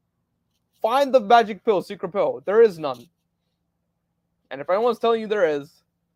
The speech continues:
it's B S. Secret pill is patience and lots of work and altering your process as you needed.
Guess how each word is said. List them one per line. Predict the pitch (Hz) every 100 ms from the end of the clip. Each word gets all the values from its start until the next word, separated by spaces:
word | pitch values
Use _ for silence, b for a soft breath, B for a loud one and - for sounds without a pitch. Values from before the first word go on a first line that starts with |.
| _ _ _ _ _ _ _ _ _ _ _
it's | _ -
B | 147
S. | 135 - - _ _ _ _ _ _ _ _ _ _ _ _ _ _ _ _ _
Secret | - 175 - -
pill | - 190 156
is | 143
patience | - 175 165 151 127 - _ _ _ -
and | 151 139 135 - _ _
lots | 151 156 -
of | 147
work | 135 123 - _ _ _
and | 147 135 127 _ _ _
altering | 156 156 - 160 147 135 139 _ _ _
your | 139
process | - 156 143 - 131 - _ -
as | 151 143
you | 143
needed. | 147 151 135 123